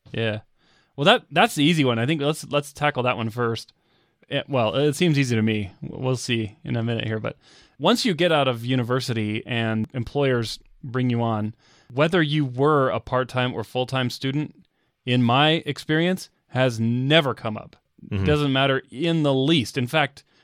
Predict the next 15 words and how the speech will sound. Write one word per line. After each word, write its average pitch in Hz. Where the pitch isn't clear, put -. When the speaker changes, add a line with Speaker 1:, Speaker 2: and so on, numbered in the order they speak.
Speaker 1:
virtually 185
nothing 208
I 180
achieved, 139
nothing 196
I 160
worked 156
so 220
hard 180
for 113
Speaker 2:
<laughs> -
Speaker 1:
in 165
my 165
university 147
days 120